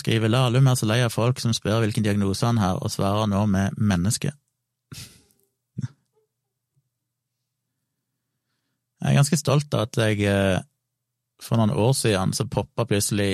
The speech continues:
eh, Lahlum opp på messengeren min og sendte meg en melding helt uoppfordret. Han ville bare skrive at han digget det jeg drev på med. Han var fan. Det er sånn jeg glemmer vekk av og til.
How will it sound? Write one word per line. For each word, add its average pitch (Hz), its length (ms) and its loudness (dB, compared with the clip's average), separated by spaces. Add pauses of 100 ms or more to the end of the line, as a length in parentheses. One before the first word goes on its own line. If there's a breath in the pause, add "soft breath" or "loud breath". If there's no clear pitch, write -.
eh, 95 360 -2 (120)
Lahlum 104 560 0
opp 110 200 -2
på - 120 -2
messengeren 101 560 0
min 92 220 -4 (320)
og 117 100 -4
sendte 101 320 -2
meg 101 160 0
en 95 120 0
melding 95 360 0
helt 95 200 -2
uoppfordret. 101 520 0
Han 95 140 -2
ville 98 100 -4
bare 95 220 -4
skrive 101 340 -2
at - 160 -8
han 92 120 0
digget 98 280 -2
det 95 140 -2
jeg 98 80 -2
drev 98 100 -2
på 104 200 -2
med. 101 200 -2 (440)
Han 120 200 -6
var 110 80 -2
fan. 104 300 -4 (1500 soft breath)
Det 147 60 -6
er - 20 -2
sånn 135 140 2
jeg 98 80 0
glemmer 87 180 -2
vekk 104 240 -4
av 101 60 -2
og 98 80 -6
til. - 140 -10